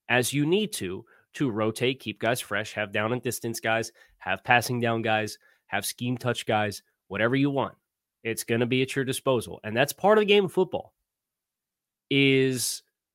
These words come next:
you gotta play with the da-, hand that you're dealt.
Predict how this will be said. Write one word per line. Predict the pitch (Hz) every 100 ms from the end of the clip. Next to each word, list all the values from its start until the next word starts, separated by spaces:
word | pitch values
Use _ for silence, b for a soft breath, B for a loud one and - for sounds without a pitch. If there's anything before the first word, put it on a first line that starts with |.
| _ _ _
you | 127 127 123 147 147
gotta | 160 175
play | 170 165 165
with | 147 123 139 143 139 -
the |
da-, | 113 131
hand | 120 135 135
that | 127
you're | -
dealt. | 98 90